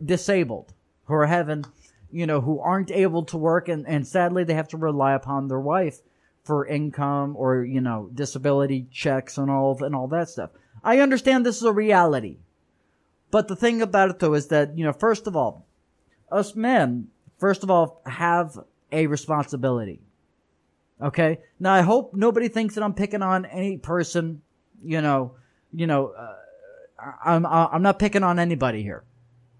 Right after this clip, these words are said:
But first of all, we could become very lazy if this is the case. One of the things that we have now,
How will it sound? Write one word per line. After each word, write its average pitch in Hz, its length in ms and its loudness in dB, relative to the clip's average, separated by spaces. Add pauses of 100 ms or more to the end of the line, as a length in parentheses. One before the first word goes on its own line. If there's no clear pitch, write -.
(640)
But 185 140 2
first 262 260 2
of 220 120 2
all, 175 180 6
we 180 100 2
could 214 160 -2
become 220 320 2
very 202 240 6
lazy 180 540 4 (1080)
if 175 200 0
this 190 220 2
is 180 80 -12
the 170 80 -6
case. - 520 -8 (1500)
One 202 200 2
of 269 100 2
the 208 60 -8
things 226 240 0
that 214 80 2
we 196 120 6
have 165 340 4
now, 123 320 -4